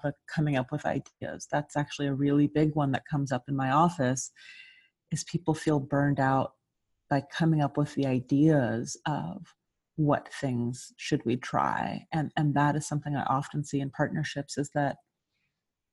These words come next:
one person is responsible for more of the suggestions than the other. And that can wear people out or, or take its toll. Um, so yeah, I see that being a problem way more than I see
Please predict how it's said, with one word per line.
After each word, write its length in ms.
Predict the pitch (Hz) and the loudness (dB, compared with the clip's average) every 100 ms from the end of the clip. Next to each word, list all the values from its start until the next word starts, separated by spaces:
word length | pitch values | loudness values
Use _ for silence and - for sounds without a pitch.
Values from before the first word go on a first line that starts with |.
| _ | _
one 340 | 156 156 151 147 | 2 4 4 2
person 460 | 147 143 - 139 | 0 0 -4 -2
is 500 | 131 131 127 127 - - _ _ _ _ _ _ _ - | -2 0 -2 -4 -12 -18 _ _ _ _ _ _ _ -4
responsible 720 | 151 - 143 143 131 135 123 | -4 -2 0 0 0 -4 -4
for 180 | - 147 | -4 -4
more 340 | 143 139 139 | -2 0 0
of 140 | 131 131 | -2 -4
the 120 | 127 | -4
suggestions 920 | 143 - 151 - 143 - 160 185 196 - | -4 -6 -4 -4 -4 -4 2 4 4 4
than 140 | 196 | 4
the 100 | 202 | 6
other. 340 | 202 214 240 262 - _ _ _ _ _ _ | 4 4 2 -2 -12 _ _ _ _ _ _
And 180 | 151 139 | 0 2
that 240 | 135 131 - - | 2 0 -4 -6
can 320 | 170 160 165 185 | -2 0 0 -4
wear 280 | 160 165 165 | 0 2 2
people 360 | 165 170 160 | 0 -2 0
out 280 | 147 151 175 | 2 2 0
or, 180 | - 156 | -2 -2
or 160 | - 151 | -2 -2
take 260 | - 147 | -2 -2
its 200 | - - | -4 -12
toll. 480 | - 151 147 170 185 - - - _ _ - | -4 -2 0 0 -2 -10 -20 -20 _ _ -8
Um, 240 | 139 151 - 147 - _ _ | -6 -6 -8 -16 -18 _ _
so 240 | - 165 | 0 4
yeah, 240 | 151 156 139 | 6 6 6
I 80 | 147 | 2
see 220 | - 170 | 4 4
that 260 | 160 147 - | 4 2 2
being 220 | 151 143 | 2 0
a 40 | |
problem 560 | 151 147 147 147 147 143 | -2 -2 -2 0 0 2
way 220 | 151 151 | 4 4
more 300 | 147 143 139 | 4 2 2
than 120 | 143 | 2
I 120 | 151 | 0
see 480 | 143 - - 73 147 | 0 0 0 0 -4